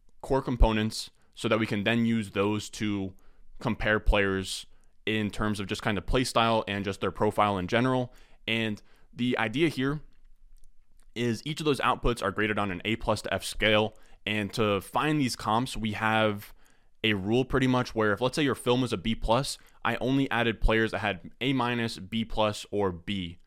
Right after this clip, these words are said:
into your rookie comps list. And then I did that across all five of them. So they're all fairly similar.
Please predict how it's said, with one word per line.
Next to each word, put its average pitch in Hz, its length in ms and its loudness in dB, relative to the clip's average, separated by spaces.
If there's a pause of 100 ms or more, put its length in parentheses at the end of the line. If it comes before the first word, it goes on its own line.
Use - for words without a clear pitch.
(420)
into 117 280 -2
your 110 100 0
rookie 107 240 -4
comps - 480 -4 (200)
list. 127 300 -2
And 107 100 -4
then 101 80 0
I 98 40 -2
did 104 140 -4
that 110 160 -2
across 98 300 -4
all 110 200 0
five 101 280 0
of 107 60 -4
them. 101 160 -4
So 92 300 -6 (280)
they're 107 260 2
all 107 200 4
fairly 101 340 -2
similar. 90 420 -6